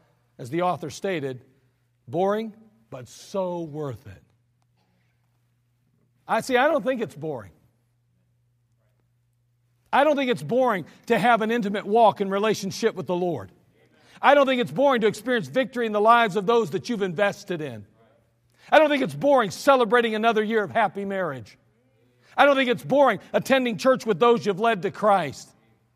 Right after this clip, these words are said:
I don't think it's boring living in a home that's marked by love, consideration, and mutual respect.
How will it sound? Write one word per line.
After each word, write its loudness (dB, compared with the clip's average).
I 4
don't 4
think 0
it's -6
boring 0
living 2
in -2
a 2
home 2
that's -8
marked 0
by 4
love, 2
consideration, -2
and -6
mutual -2
respect. -6